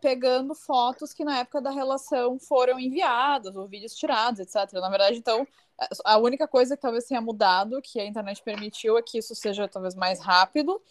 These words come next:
e que agora as pessoas desconhecidas que não necessariamente tiveram uma relação, algo assim, fisicamente, né, ah, também sejam ameaçadas. Então,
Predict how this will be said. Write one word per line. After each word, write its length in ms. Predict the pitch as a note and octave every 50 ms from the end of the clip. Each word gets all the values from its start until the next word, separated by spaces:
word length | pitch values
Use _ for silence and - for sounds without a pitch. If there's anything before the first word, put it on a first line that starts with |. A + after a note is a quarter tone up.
| _ _ _ -
e 80 | A3
que 80 | - A#3
agora 220 | A3+ G#3 A3 A3+
as 80 | A#3+ A#3+
pessoas 380 | - B3+ B3 - B3+ C4+ C4 A#3
desconhecidas 760 | C4 C4+ - - D4+ C4+ C4+ C#4 C4+ - C#4+ C4 A3+ B3 -
que 140 | - C4+ B3
não 160 | B3+ C4 G4
necessariamente 760 | A4+ G#4 - E4+ - D#4 D4 B3+ A#3+ A#3 A3+ A#3+ E4+ D#4+ -
tiveram 320 | - A#3 G3+ G3 G#3 A#3
uma 140 | A3+ G#3 G3+
relação, 600 | G3+ F#3+ F3 F3 F3 - - E3+ F3 A3 A#3 F#3
algo 240 | D#3+ D#3+ E3 E3 F3
assim, 280 | F3 - - F#3+ G3
fisicamente, 800 | F#3+ - G#3 G3 F3+ - - G3+ G3 G3 F#3+ F#3+ G#3+ - - D4+
né, 240 | B3+ G3 F#3 G3+ - _ - - - _ _ -
ah, 480 | - G3 G3 G3+ G3+ G3+ G3 G3+ G3+ G3 -
também 240 | A3 G#3 G3+ G3+
sejam 280 | G#3 - A3 G#3 A3 G#3
ameaçadas. 680 | G3+ G3+ G3+ G#3+ A3 - D4 C4+ B3+ A3+ G#3 - - - _
Então, 320 | - F3+ F3 F3 F#3 F#3